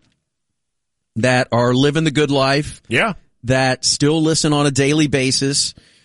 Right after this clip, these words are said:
Speaker 1: Um, that's amazing to me to, to, to think about. But yeah, just the, the survival that, that's gone on in, in this time frame. And, and I don't, you know, I don't wanna dig up bad memories or anything like that, because really for me,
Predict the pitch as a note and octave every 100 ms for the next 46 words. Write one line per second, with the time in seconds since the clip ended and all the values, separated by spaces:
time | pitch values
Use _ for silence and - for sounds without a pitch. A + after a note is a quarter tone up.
0 | _ _ _ A#2+ B2 B2 A2+ G2+ - _
1 | D3+ E3 E3+ D3 D3+ E3 F3+ D3 C#3 B2+
2 | B2+ B2 B2 - - B2+ - D3 - F#3+
3 | G3+ B2+ G2+ A2 B2 D#3+ E3+ C#3 C#3 -
4 | D#3+ - _ - _ _ - C#3+ - D#3
5 | B2+ C#3 D3 E3 D#3 C3+ B2 C3 - B2+
6 | - D3+ C#3+ C3+ E3+ F3+ C3 B2 B2 A#2+
7 | A#2+ - D#3 G3+ F#3 C3 A#2 A2+ A2 -
8 | - - - _ _ _ _ _ _ _
9 | _ C#3+ C3+ E3+ G#3 F3+ E3+ F3+ G3+ E3
10 | B2 D#3+ D#3+ A2 D3+ C#3+ C#3 C#3 C#3+ C#3+
11 | C#3+ B2 C3 C#3 C3+ C3 B2 D#3 D#3 C3+
12 | C3+ B2 - D3 A#3 A#3+ F3 C3+ C3+ F3
13 | E3 C3